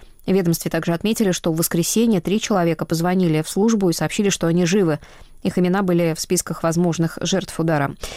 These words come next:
Поисковая операция в Одессе продолжается с тех пор, как в результате удара российского дрона второго марта был разрушен подъезд многоквартирного девятиэтажного жилого дома.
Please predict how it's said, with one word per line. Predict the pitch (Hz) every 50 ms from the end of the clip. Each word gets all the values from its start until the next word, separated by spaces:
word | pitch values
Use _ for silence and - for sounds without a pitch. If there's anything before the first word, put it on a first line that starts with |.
| - - - - -
Поисковая | - 233 233 - 277 247 220 190
операция | - 214 233 233 - - 196 175
в |
Одессе | 170 175 175 185 233 233 - - 190 175
продолжается | 165 180 170 175 175 175 185 185 170 - 180
с | -
тех | - 185 - -
пор, | - 226 233 233
как | - 180 165 - -
в | 175
результате | 180 170 - 180 170 190 175 170 -
удара | 165 175 175 170 165
российского | 165 165 - - 254 - - 175 175
дрона | 165 185 180 170 160
второго | - - 170 170 170 175
марта | 180 196 214 220 - 185
был | 170 170 170 165
разрушен | 165 165 165 185 202 208 - 190 175
подъезд | - 170 160 175 190 196 -
многоквартирного | - 175 175 165 170 - 170 160 165 - - 208 214 214 208 185 165 -
девятиэтажного | - 170 185 175 170 - 185 165 - 175 175 180 185 185 175 170
жилого | 160 160 165 160 156 165
дома. | 160 175 170 160 156 151